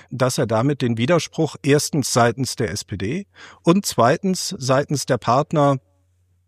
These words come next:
in Madrid, äh, in Dublin oder auch in Paris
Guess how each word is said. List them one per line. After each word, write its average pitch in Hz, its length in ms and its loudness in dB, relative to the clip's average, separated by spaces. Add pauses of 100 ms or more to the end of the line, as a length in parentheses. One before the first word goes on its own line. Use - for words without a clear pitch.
in 151 160 4
Madrid, 135 580 0
äh, 117 340 -4
in 143 160 2
Dublin 123 520 2
oder 127 300 0
auch 135 160 -4
in 127 160 -2
Paris 123 580 0